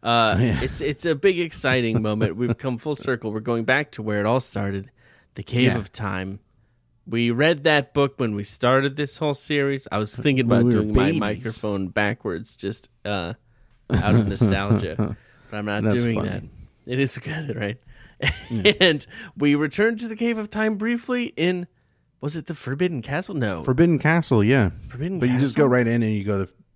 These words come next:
Speaker 2: Castle Times, and that's
Speaker 1: Did
Speaker 2: it.
Speaker 1: it ever say in that book why we were going in?
Speaker 2: Um,
Speaker 1: Can't remember.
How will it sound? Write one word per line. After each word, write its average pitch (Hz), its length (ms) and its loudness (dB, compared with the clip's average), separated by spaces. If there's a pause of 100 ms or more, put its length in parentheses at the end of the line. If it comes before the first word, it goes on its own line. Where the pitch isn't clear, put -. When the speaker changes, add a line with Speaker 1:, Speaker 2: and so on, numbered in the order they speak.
(140)
Speaker 2:
Castle 107 300 0
Times, 92 400 -4
and 98 80 -8
that's 101 100 -6
Speaker 1:
Did 196 160 2
Speaker 2:
it. 285 80 -2
Speaker 1:
it - 80 -14
ever 135 240 2
say 104 300 -2
in 104 200 -4
that 98 200 -4
book 98 140 -4
why 95 420 -4
we 117 180 -4
were 117 120 -6
going 120 260 -4
in? 135 240 -6 (800)
Speaker 2:
Um, 120 420 4
Speaker 1:
Can't 117 100 2
remember. 107 440 -4